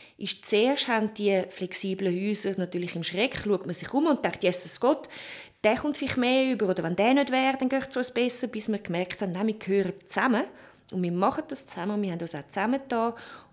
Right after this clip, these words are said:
und haben uns auch zusammen an den Gemeinderat gewendet. Wir sind nicht gegeneinander, jeder mag dem anderen gönnen. Das klingt jetzt alles sehr kitschig, ist aber einfach eine Tatsache. Jeder mag dem anderen gönnen, was er hat. Aber die Tatsache ist,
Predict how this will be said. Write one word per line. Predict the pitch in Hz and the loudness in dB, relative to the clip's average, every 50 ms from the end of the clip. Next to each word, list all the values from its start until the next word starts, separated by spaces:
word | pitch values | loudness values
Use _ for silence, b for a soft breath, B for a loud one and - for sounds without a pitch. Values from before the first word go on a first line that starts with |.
| _ - | _ -10
und | 196 180 | -6 -4
haben | 185 180 175 | -4 -4 -2
uns | 180 175 - | -2 -2 -2
auch | 170 170 170 | -4 -4 -4
zusammen | - 185 170 175 175 | -4 -4 -4 -4 -4
an | 170 151 | -6 -6
den | 151 - | -8 -8
Gemeinderat | - 196 170 165 185 196 190 - 160 165 165 - - | -6 -6 -4 -2 -2 -4 -4 -6 -8 -8 -10 -12 -14
gewendet. | - - 175 165 185 240 294 311 339 330 330 - - B B B B B B | -8 -4 -2 0 0 0 0 0 -2 -6 -6 -8 -14 B B B B B B
Wir | 220 214 | -2 0
sind | - 240 233 220 202 - - | 0 2 2 2 0 0 0
nicht | 185 185 196 214 233 226 - - | 2 4 4 4 4 2 -2 -6
gegeneinander, | 233 226 233 - 269 240 254 240 240 233 233 233 226 - | -6 -6 -4 -2 -2 0 0 0 0 0 -2 -2 -4 -2
jeder | 196 214 190 - 220 | -2 -2 0 0 -2
mag | 214 190 175 | -2 -2 -2
dem | 190 190 185 | -4 -4 -4
anderen | 170 175 180 - 180 175 175 | -4 -4 -6 -6 -8 -8 -6
gönnen. | - 165 180 202 247 269 269 - - | -4 -2 0 0 0 -2 -2 -6 -10
Das | - - - | -12 -8 -6
klingt | - 196 180 190 | -4 -4 -4 -6
jetzt | - - - | -8 -10 -6
alles | - 196 226 240 - - | -4 -2 0 0 0 0
sehr | 233 226 | 0 -2
kitschig, | 220 - - 190 185 190 190 - 214 - | -4 -6 -6 -6 -6 -6 -6 -8 -10 -8
ist | 202 190 - | -10 -8 -6
aber | 190 175 185 | -6 -6 -6
einfach | 175 160 151 - - | -6 -8 -8 -10 -12
eine | 180 - - | -14 -12 -10
Tatsache. | 147 151 165 - - 185 180 - - - B B B B B B B B | -10 -10 -10 -8 -8 -8 -8 -8 -10 -14 B B B B B B B B
Jeder | B 202 208 214 254 233 | B 4 4 4 4 2
mag | 233 220 214 | 2 2 0
dem | 220 208 - | 0 0 0
anderen | 190 196 196 - 208 185 | 0 0 0 0 -2 -2
gönnen, | 185 180 175 175 170 165 | -2 -2 -2 -2 -2 -4
was | 160 156 156 | -6 -6 -4
er | 170 165 170 | -4 -2 0
hat. | 190 240 294 - - - - B B B B B B B | 0 0 0 -2 -6 -18 -20 B B B B B B B
Aber | 170 - 202 - | -8 -8 -8 -2
die | - | 2
Tatsache | - 202 233 277 277 - - 277 - - - | 4 4 4 4 2 0 -2 -4 -4 -4 -4
ist, | 214 226 240 - - - - | -4 -4 -4 -4 -8 -8 -10